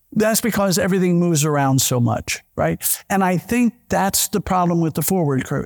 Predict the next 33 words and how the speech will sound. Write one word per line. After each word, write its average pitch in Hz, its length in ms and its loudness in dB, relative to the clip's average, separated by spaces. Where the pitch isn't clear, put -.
Everything 220 720 2
moves 180 300 2
around 180 400 0
so 147 160 0
much. 127 180 -2
There's 180 220 0
a 175 80 2
separate 302 580 0
problem 185 540 0
with 165 140 0
the 160 80 -2
forward 170 460 0
curve, 131 220 -2
and 143 100 2
it 147 80 2
happened 220 640 0
in 185 200 2
that 170 220 0
period 208 360 2
of 139 80 2
eight 160 240 0
and 151 120 2
a 139 60 4
half 143 240 2
years 180 320 2
I 131 100 2
mentioned, 135 500 2
on 135 180 2
when 135 140 4
the 135 80 2
rate 147 280 0
was 139 100 4
zero. 185 460 2